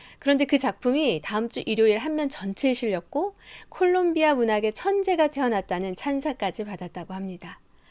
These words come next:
마르케스는 그 책임자의 기분을 상하게 하지 않기 위해 계속 썼다고 하고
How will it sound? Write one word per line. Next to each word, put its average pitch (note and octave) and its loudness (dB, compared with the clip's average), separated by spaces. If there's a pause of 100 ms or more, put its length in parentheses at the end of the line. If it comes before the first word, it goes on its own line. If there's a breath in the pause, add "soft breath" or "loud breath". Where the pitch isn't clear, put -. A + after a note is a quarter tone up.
(420 loud breath)
마르케스는 C4 0 (160)
그 E4 2
책임자의 E4+ 4
기분을 G#3+ -2
상하게 D4 -2
하지 A3+ 0
않기 G3+ -4
위해 E3 -2
계속 G3+ -4
썼다고 F#3+ -6
하고 F#3 -8